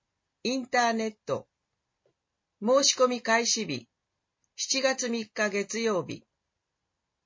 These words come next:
持参物、エプロン、三角巾、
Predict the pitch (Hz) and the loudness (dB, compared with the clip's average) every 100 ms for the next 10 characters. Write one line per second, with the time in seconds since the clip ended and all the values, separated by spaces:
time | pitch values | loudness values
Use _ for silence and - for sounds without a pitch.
0 | _ 175 214 285 285 262 175 165 123 - | _ -6 -2 0 0 0 -4 -6 -8 -10
1 | _ _ _ _ _ _ _ - 190 202 | _ _ _ _ _ _ _ -4 -2 0
2 | 254 240 220 - _ _ _ _ - - | -2 0 -2 -6 _ _ _ _ -10 -2
3 | 262 269 262 262 - 170 135 | -2 0 -2 -4 -6 -8 -8